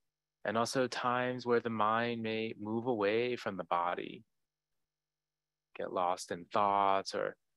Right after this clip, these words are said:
other experiences that are happening. And just an offering to remember that, that mind wandering is not a problem in this practice.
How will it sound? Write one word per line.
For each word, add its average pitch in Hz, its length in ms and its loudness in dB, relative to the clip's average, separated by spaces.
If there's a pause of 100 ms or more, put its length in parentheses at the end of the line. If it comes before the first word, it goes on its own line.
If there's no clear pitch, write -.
(140)
other 104 240 2
experiences 98 800 -2
that 98 100 -2
are 92 80 2
happening. 98 680 -4 (3500)
And 110 100 -14
just 117 180 -8
an 107 120 -4
offering 110 640 2
to 101 140 -6
remember 104 720 2
that, 95 300 2 (460)
that 107 180 2
mind 107 460 2
wandering 107 640 0
is 95 120 -8
not 101 180 0
a 98 40 -4
problem 107 540 -2
in 92 120 -8
this 95 160 -6
practice. - 840 -6